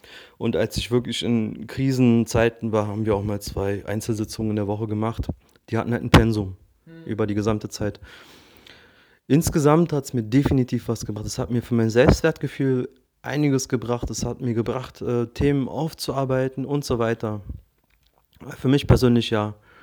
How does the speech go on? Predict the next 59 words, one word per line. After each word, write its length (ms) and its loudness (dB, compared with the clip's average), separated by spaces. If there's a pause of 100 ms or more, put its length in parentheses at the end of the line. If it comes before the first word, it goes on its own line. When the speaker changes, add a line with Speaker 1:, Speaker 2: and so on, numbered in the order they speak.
(120)
Speaker 1:
Von 180 -4
außen 280 2
betrachtet, 500 0
wenn 100 2
ich 80 -2
jetzt 160 -2
Leuten 280 6
erzähle, 280 0
wie 80 0
diese 220 -4
Therapie 360 0
verlief, 380 -4 (400)
dann 400 -2
könnten 380 0
die 100 0
große 320 -2
Kritik 480 -6
daran 300 0
hegen 280 0
und 120 -4
sagen, 260 -2
„Ey, 280 -2 (220)
so, 200 -4
du 260 -8
hast 140 -6
ja 80 -6
verkackt.“ 400 -14 (480)
So. 280 -8
Speaker 2:
<laughs> 360 -10
Ja. 240 -6
Speaker 1:
Ja, 200 2 (280)
weil, 340 0 (120)
ähm, 340 2 (340)
Speaker 2:
Das 140 -6
Speaker 1:
es 60 -2
Speaker 2:
hat 80 -4
dir 100 -6
trotzdem 240 -8
was 140 -12
gebracht. 380 -16
Speaker 1:
es 220 2
hat 140 4
mir 160 6
definitiv 720 2
was 180 0
gebracht, 460 -2
weil 180 0
ich 200 0
hab 140 -2
das 200 -2
bekommen, 340 4
was 160 2
ich 140 -2
brauchte. 340 6
Ich 140 2
hab 80 -2
meine 220 -2
Gespräche 460 -2
gehabt, 320 -4